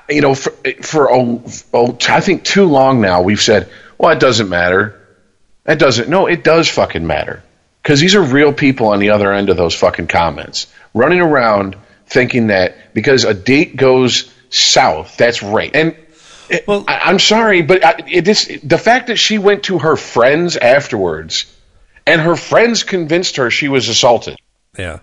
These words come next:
Speaker 1: Why did, why do you have to go back to your sewing circle, sweetheart? Let me tell you something. I've,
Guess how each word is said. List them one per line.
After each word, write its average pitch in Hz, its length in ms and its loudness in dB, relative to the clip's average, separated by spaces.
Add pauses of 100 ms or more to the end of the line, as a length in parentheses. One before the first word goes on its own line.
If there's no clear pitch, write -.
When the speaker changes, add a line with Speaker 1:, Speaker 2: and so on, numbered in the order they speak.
(140)
Speaker 1:
Why 180 220 0
did, 285 180 -4
why 240 140 2
do 311 80 0
you 302 100 4
have 277 140 2
to 240 80 -8
go 226 80 2
back 214 200 2
to 208 80 -6
your 190 100 2
sewing 190 360 4
circle, 107 340 0
sweetheart? 95 640 -2 (320)
Let 247 40 0
me 294 60 4
tell 240 160 2
you 180 100 2
something. 90 360 -2 (420)
I've, 214 260 0